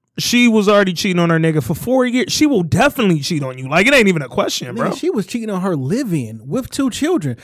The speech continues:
Speaker 2: Her kids call that nigga daddy, probably.
Speaker 1: Hey, yo, all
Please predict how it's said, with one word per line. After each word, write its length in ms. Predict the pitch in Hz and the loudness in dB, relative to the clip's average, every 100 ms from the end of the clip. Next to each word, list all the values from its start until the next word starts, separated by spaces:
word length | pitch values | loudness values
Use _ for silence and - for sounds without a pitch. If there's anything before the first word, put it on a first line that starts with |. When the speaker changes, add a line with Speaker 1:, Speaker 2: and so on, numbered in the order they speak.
| - | -8
Speaker 2:
Her 180 | 330 339 | -6 -6
kids 680 | - 311 320 247 - - | -4 -2 -2 -4 -8 -8
call 240 | - 285 277 | -2 0 0
that 160 | 294 | -2
nigga 320 | 269 233 175 135 | -2 -2 -4 -6
daddy, 380 | 175 427 226 | -8 -6 -6
probably. 520 | 151 156 123 117 104 - | -4 -6 -8 -12 -14 -4
Speaker 1:
Hey, 160 | 170 | 0
yo, 100 | 175 | 0
all 120 | - | 0